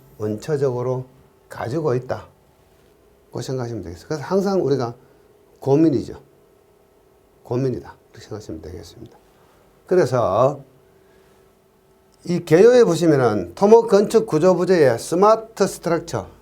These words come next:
참신한 구조물이라는 뜻이겠죠. 지적 구조 시스템 또는 지능력 구조 시스템, 인텔리전트, 인텔리전트한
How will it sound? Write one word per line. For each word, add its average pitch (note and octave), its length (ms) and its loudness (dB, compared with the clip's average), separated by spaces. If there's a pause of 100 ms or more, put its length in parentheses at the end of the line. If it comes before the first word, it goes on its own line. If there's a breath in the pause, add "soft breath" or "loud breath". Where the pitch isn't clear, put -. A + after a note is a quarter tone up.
(1200)
참신한 F#3+ 680 0
구조물이라는 C#3 640 -4
뜻이겠죠. - 560 -12 (720)
지적 - 520 -4 (460)
구조 C#3 260 0
시스템 A#2 480 -10 (100)
또는 C#3+ 280 -4
지능력 E3+ 440 0
구조 C3+ 200 -4
시스템, - 400 -10
인텔리전트, D3+ 800 -2 (4000)
인텔리전트한 D#3+ 1000 0